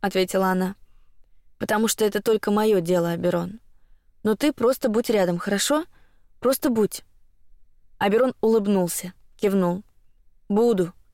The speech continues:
Сказал он и подумал, что хотел услышать именно это. Художников допускали в парадные залы дворца по предварительной записи, но для великого Матео Аруни и помощника было сделано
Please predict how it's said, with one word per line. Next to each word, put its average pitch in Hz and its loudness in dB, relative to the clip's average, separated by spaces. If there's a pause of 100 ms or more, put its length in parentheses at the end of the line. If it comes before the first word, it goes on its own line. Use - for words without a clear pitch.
(460)
Сказал 208 0
он 220 2
и 196 -2
подумал, 202 0
что - -4
хотел 196 0 (500)
услышать 214 0 (120)
именно 240 2 (100)
это. 180 -4 (3250)
Художников 247 0
допускали 240 0
в - -4
парадные 202 0
залы 202 0
дворца 208 -2 (100)
по 202 -4
предварительной 220 2
записи, 185 -2 (320)
но 220 0
для 240 0
великого 269 2
Матео 208 0
Аруни 254 0 (280)
и 208 -2
помощника 233 0
было 202 2
сделано 254 0